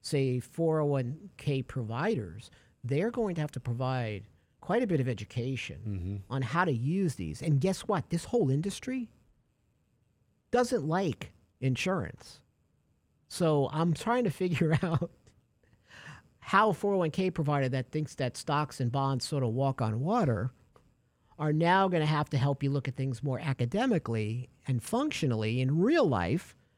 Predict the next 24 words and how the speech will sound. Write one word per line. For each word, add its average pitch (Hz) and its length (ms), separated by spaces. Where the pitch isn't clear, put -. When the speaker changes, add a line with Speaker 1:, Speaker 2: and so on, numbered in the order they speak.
Speaker 1:
using 147 460
these 107 340
products. - 520
So 113 280
that's 381 340
gonna 277 260
be 196 320
an 151 100
interesting 143 640
kinda 110 500
twist - 680
to 135 160
the 123 100
Terminator 123 580
movie. 117 600
Speaker 2:
Well, 151 120
Speaker 1:
Is - 20
Speaker 2:
retirement 139 380
Speaker 1:
the 135 60
Speaker 2:
plan 147 200
Speaker 1:
robot 143 280
really 135 320
a 131 80
robot? 113 560